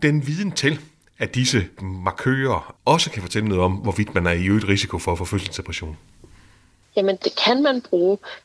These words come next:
Speaker 2: på sigt, hvis vi bliver bedre til at, øh, finde ud af præcis, hvad det er for nogle, øh, processer, der, der taler om til bestemte, øh, psykiske lidelser. Så kan man bruge det til både at helt tidligt finde ud af, hvem det er, der er i, i risiko,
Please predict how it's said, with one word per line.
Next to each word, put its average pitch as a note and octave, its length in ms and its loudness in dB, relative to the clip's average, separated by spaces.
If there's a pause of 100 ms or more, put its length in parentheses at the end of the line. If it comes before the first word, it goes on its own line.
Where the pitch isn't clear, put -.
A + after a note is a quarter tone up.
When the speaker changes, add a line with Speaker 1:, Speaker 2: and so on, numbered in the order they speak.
(100)
Speaker 2:
på G#3 60 -4
sigt, - 420 0
hvis - 260 -2
vi G3+ 80 2
bliver F#3 200 2 (120)
bedre G#3+ 260 4
til F#3 480 2
at, F#3 200 2 (180)
øh, E3 200 4
finde F#3 180 2
ud F#3 60 4
af F#3 60 -2
præcis, - 400 0
hvad - 120 0
det - 120 -8
er F#3 140 2
for - 160 -2
nogle, A3+ 300 0 (500)
øh, F#3+ 220 4
processer, F#3 640 2
der, F3 200 0 (180)
der F3+ 80 2
taler F#3 380 2
om D#3+ 160 0
til E3 440 0
bestemte, - 540 0
øh, D#3+ 160 4 (800)
psykiske - 480 2
lidelser. F#3 480 0
Så - 120 0
kan - 140 0
man F3+ 180 0
bruge F#3 220 2
det - 80 2
til - 80 2
både F3 340 4
at F3 120 0 (380)
helt G3 200 2
tidligt C4 540 2
finde A3 140 0
ud A3 60 2
af, A3 120 2
hvem - 180 0
det - 80 2
er, F#3+ 60 2
der F#3+ 80 2
er F3+ 40 2
i, F3 260 0
i F#3+ 140 -2
risiko, G#3 600 -2